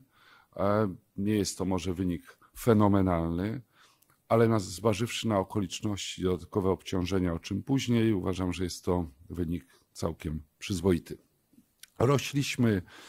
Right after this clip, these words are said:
jeśli chodzi o naszą <clears throat> aktywność kredytową, zarówno w ujęciu kwartalnym, jak i w ujęciu rok do roku. E, nasze przychody w, urosły w ujęciu kwartalnym o siedem procent. Jest to efekt wzrostu przychodów odsetkowych netto,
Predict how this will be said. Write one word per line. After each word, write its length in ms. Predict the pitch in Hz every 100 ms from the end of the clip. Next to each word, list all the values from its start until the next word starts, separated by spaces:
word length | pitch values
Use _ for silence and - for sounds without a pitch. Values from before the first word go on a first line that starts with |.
| - -
jeśli 300 | 107 - 104
chodzi 320 | 90 104 92
o 60 | 101
naszą 300 | 95 - 117 - 180 180
<clears throat> 320 | 151 120 98
aktywność 440 | - 120 95 87 -
kredytową, 800 | 104 110 117 - 131 120 113 113 - - - - _
zarówno 500 | 104 107 98 95 92
w 60 |
ujęciu 380 | 98 95 82 -
kwartalnym, 920 | - 92 - 123 113 113 107 98 95 90
jak 320 | 92 85 -
i 80 | 90
w 120 | 78
ujęciu 580 | 85 80 78 - 80 76
rok 200 | 85 78
do 160 | 87
roku. 500 | 95 104 - 90 85 - - - - -
E, 200 | 95 101
nasze 300 | 110 - 95
przychody 680 | - 90 - 87 80 80 78
w, 240 | - - 73 67
urosły 480 | 90 87 80 - 82
w 40 |
ujęciu 300 | 80 73 -
kwartalnym 680 | - 85 - 85 82 80 82
o 60 | 78
siedem 380 | - 80 80 80
procent. 580 | 110 110 - 87 80
Jest 240 | 82 80 -
to 120 | 87
efekt 420 | 82 87 78 -
wzrostu 640 | 80 85 78 - - 80 - _ _
przychodów 480 | - 107 101 85 90
odsetkowych 640 | - - - 82 80 90
netto, 560 | 120 117 - - 95